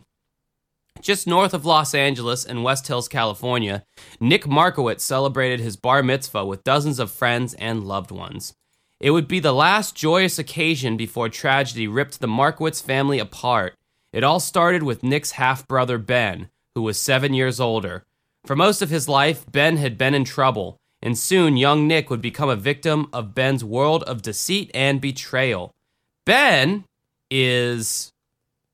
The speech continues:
also the prototypical douche. This guy looks like a Kid Rock wannabe. Like, he looks like Kid Rock would definitely be his favorite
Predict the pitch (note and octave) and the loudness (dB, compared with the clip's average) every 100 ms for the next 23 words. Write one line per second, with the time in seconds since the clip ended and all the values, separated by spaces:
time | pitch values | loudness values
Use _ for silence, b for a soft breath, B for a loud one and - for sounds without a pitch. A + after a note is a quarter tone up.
0 | _ G#3+ C4 - D3+ C3+ - C3 B2 A#2+ | _ -4 -2 0 0 0 -2 -2 -2 -2
1 | B2+ A#2+ A#2+ C3 C3 C#3 - C3+ A2 A3 | -4 -4 -4 0 0 0 -4 -12 -6 -4
2 | A#3 G2 - - _ _ F#3 G3 C#4 C#4+ | -2 -6 -8 -12 _ _ -4 0 2 2
3 | B3+ A3 - G#3 F#3 - C3+ - F#3 D3 | 4 2 2 4 4 2 -2 -2 -2 2
4 | D3+ C#3+ C3+ B2 C3 A#2+ G#2 G#2 F2+ G2+ | 4 4 2 0 2 2 0 -4 -4 -4
5 | A2 - D#3+ F3 - F3+ D#3 C3+ - _ | -4 -2 -2 -2 0 2 2 0 -12 _
6 | _ _ - F3+ D3+ D#3 D3+ D3+ C3 C#3 | _ _ -2 0 4 4 4 2 0 2
7 | C3+ D3 C3+ C3+ B2+ B2 - C#3+ C3+ B2 | 2 0 0 0 -2 -4 -2 2 2 4
8 | C3 - | 2 0